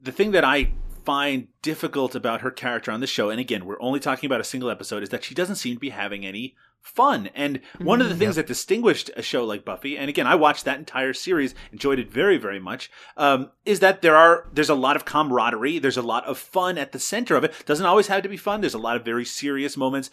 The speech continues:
Speaker 1: There's a lot of times where the main character is miserable and questioning, questioning herself. But in the context of this, there's just no humor. There's no lightness to the character. She seems to be depressed for no reason. Her power isn't hurting her in any way at all.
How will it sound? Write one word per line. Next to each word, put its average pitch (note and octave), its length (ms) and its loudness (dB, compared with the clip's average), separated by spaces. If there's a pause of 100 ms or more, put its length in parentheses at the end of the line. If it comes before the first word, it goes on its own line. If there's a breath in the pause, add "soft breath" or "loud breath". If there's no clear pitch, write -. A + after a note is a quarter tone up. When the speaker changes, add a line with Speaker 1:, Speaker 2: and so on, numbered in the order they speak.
(140 loud breath)
Speaker 1:
There's B2 120 -4
a B2+ 60 -2
lot C3 120 2
of C3 80 -4
times C3+ 300 -4
where A#2+ 300 2
the A#2 100 -8
main B2 180 -4
character B2+ 300 0
is G#2 100 -4
miserable C3+ 600 0 (160 loud breath)
and A#2 140 -6
questioning, D3+ 600 -6
questioning D#3 360 -4
herself. D3+ 340 -4 (260 soft breath)
But E3+ 120 0
in F#3 80 -2
the F3+ 60 0
context G#3+ 480 0
of C3+ 120 -2
this, D#3+ 240 0 (400 soft breath)
there's E3 180 -2
just F3+ 160 -2
no D#3+ 160 0
humor. E3+ 580 0
There's C3+ 220 -4
no C#3 220 0
lightness C#3 640 -4 (120)
to D#3 120 -6
the D3+ 80 -6
character. D3+ 480 -4 (220 loud breath)
She G#3 200 -4
seems B3 240 0
to A3+ 60 -8
be G#3 100 -4
depressed - 400 -4
for F3+ 120 -6
no E3 200 2
reason. D3+ 380 0
Her D#3+ 120 0
power G3+ 340 4
isn't F#3 380 -2 (160)
hurting A3 340 4
her B2 280 2
in C#3 140 -4
any E3 180 -4
way E3 300 2
at C#3+ 60 4
all. D3+ 340 6